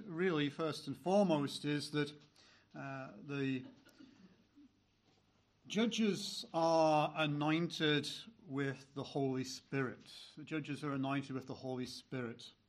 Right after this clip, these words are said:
And what this really, uh,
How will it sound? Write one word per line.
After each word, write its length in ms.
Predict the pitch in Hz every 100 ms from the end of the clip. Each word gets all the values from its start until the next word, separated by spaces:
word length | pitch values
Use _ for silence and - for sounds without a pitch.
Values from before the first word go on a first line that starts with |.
| _ _ _ _ _ _ _ _ _ -
And 160 | 156 151
what 280 | 180 214 202
this 300 | 185 - - - - - - _
really, 760 | 165 151 185 180 156 151 139 139
uh, 460 | 135 127 123 123 123